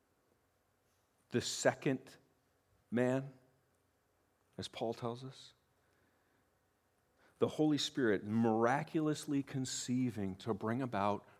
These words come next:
righteousness and life and hope and peace and joy.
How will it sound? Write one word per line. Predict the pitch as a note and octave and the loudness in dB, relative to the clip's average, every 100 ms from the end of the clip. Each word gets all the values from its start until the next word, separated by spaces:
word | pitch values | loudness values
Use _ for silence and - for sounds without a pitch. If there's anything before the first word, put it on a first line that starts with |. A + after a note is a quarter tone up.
| _ | _
righteousness | G#2 G2+ A2+ B2+ - C3 - B2+ B2 - - _ - _ _ - | -6 2 2 2 -2 -8 -8 -8 -8 -10 -14 _ -20 _ _ -6
and | F#2 F2 F#2 | -4 -4 -2
life | G#2 A#2+ A#2 A2+ - - - _ _ _ _ | -2 0 -2 -4 -14 -20 -20 _ _ _ _
and | F#2+ F2 E2+ | -8 -6 -8
hope | - - A2+ A2 G#2+ - - - - _ _ | -12 -4 0 0 -2 -10 -20 -20 -20 _ _
and | F#2+ F#2 F#2+ | -10 -10 -12
peace | - - A#2 G#2+ G2+ - - - - - _ - | -16 -8 -2 -2 -4 -8 -12 -14 -20 -20 _ -12
and | F2 E2 - - | -12 -12 -10 -6
joy. | F#2+ F#2 F#2 F#2 F2+ | -2 0 0 -2 -8